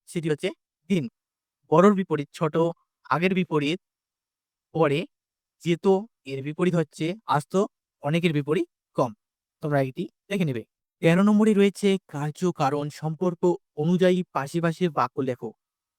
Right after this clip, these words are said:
কার্য মানে একটা কাজ ঘটেছে, তার কারণ,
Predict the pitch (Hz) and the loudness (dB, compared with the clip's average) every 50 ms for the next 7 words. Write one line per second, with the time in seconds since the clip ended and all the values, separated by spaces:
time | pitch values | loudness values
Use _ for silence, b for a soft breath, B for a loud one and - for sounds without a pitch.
0 | _ _ _ - 135 151 156 147 190 202 196 190 180 170 165 151 175 - - 151 | _ _ _ 2 2 2 2 2 2 2 4 4 2 0 -2 -4 -8 -10 -2 0
1 | 143 147 151 156 139 165 175 196 180 - - 143 147 180 202 _ _ _ _ _ | 0 0 0 0 -2 0 2 2 2 0 -2 -4 -4 -6 -6 _ _ _ _ _
2 | _ - - 143 147 143 - _ _ _ _ - 160 156 160 247 240 | _ -4 -2 -2 -2 -2 -6 _ _ _ _ -2 0 2 2 2 0